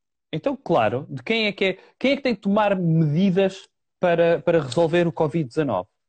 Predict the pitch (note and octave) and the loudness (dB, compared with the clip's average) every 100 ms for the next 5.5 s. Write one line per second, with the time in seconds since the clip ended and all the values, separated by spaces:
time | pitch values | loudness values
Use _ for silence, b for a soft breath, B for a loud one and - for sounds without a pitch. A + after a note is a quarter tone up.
0 | _ _ _ _ _ _ _ - E4 - | _ _ _ _ _ _ _ -6 -6 0
1 | B3 G3 G3+ _ _ _ _ _ _ _ | 0 0 -2 _ _ _ _ _ _ _
2 | _ _ _ _ _ _ _ _ F4 F#4+ | _ _ _ _ _ _ _ _ 0 2
3 | D4+ G3 G3 G3+ F#3+ F#3 - - G3 A#3+ | 2 0 -2 -2 -2 -6 -6 -2 -2 -2
4 | - D4+ C4+ - D4+ D4 D4 C#4 C4 C4 | 0 0 0 0 0 2 -2 -2 0 -2
5 | C4 C#4 C4+ A#3+ - | -4 -4 0 -2 -4